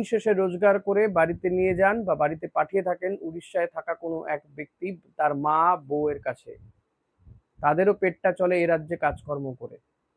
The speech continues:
ফলত একটা ঘটনা ঘটছে, তার পাল্টা হতে বেশি সময় লাগবে না। আমরা অনেক বেশি সহনশীল, আমরা সহ্য করছি বাঙালিরা, কিন্তু সহ্যেরও বাঁধ ভাঙে, সীমা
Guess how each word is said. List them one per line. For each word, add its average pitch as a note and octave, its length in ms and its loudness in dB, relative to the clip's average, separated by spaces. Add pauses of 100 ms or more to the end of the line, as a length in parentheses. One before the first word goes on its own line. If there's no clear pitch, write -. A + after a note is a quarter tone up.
(840)
ফলত A#3 220 8 (340)
একটা - 180 0 (100)
ঘটনা B3+ 320 4
ঘটছে, B3 220 6 (100)
তার A#3 100 6 (100)
পাল্টা G#3 360 8
হতে A#3 160 4 (100)
বেশি F#3+ 240 -4
সময় G#3 300 0
লাগবে D3+ 340 2
না। A2+ 60 -14 (1600)
আমরা F#3+ 220 0 (140)
অনেক G3 160 0 (120)
বেশি F3 180 -8 (100)
সহনশীল, C#3+ 580 -4 (1000)
আমরা G3+ 220 4 (120)
সহ্য G#3 200 4 (140)
করছি D3+ 240 -4 (100)
বাঙালিরা, B2 420 -4 (840)
কিন্তু G3 240 -2 (1200)
সহ্যেরও A#3+ 480 6 (140)
বাঁধ F#3+ 160 8 (120)
ভাঙে, E3+ 260 2 (1600)
সীমা F#3 260 0